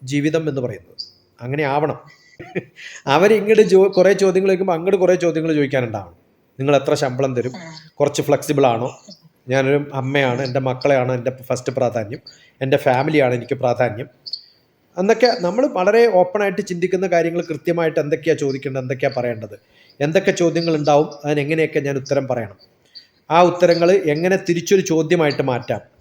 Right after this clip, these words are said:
Speaker 1: ഒരു ജോലിക്ക് ഒരാളല്ല ഒരു കമ്പനിയെ വെക്കുക,
Speaker 2: അതെ.
Speaker 1: എപ്പോഴും സബ്സ്റ്റിറ്റ്യൂട്ട് ഉണ്ടാവും. അപ്പോൾ ഫ്ലെക്സിബിലിറ്റി എന്ന് പറയുന്നത് നമ്മൾ എത്രത്തോളം ഫ്ലെക്സിബിൾ ആണ്. ഇപ്പം എനിക്ക്, ഏ, ഏ,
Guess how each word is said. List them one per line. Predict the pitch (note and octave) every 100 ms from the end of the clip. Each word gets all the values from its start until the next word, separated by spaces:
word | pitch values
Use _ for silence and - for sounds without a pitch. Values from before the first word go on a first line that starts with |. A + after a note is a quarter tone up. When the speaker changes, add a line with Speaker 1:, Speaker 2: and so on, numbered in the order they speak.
| _ _ _ _ -
Speaker 1:
ഒരു |
ജോലിക്ക് | E3+ F3 F3 F3+
ഒരാളല്ല | G3 E3 F3 E3+ E3 F#3 D#3 D#3 E3+ D#3+
ഒരു | D3+ D#3
കമ്പനിയെ | C3+ D3+ D3+
വെക്കുക, | C#3+ A#2+ - - _ _ _ _ _ _ _ _ _
Speaker 2:
അതെ. | A#3 F#3 D#3+ -
Speaker 1:
എപ്പോഴും | D3 - G#3+ G#3+
സബ്സ്റ്റിറ്റ്യൂട്ട് | G3 - - E3+ C#3+
ഉണ്ടാവും. | A#2 F#2 - _ _ _ _ _ _
അപ്പോൾ | D3 G3
ഫ്ലെക്സിബിലിറ്റി | F#3+ F#3 - A3+ A3+ F3
എന്ന് | A3+ G3+
പറയുന്നത് | F#3+ F3 F#3 F3
നമ്മൾ | E3 E3
എത്രത്തോളം | E3 F3 F#3+ F#3 F3
ഫ്ലെക്സിബിൾ | E3 - D#3 B2+
ആണ്. | G2+ - _ _ -
ഇപ്പം | C#3+ F3
എനിക്ക്, | F3+ F3 A3+ - - - - -
ഏ, | D#3+ E3+ E3+
ഏ, | -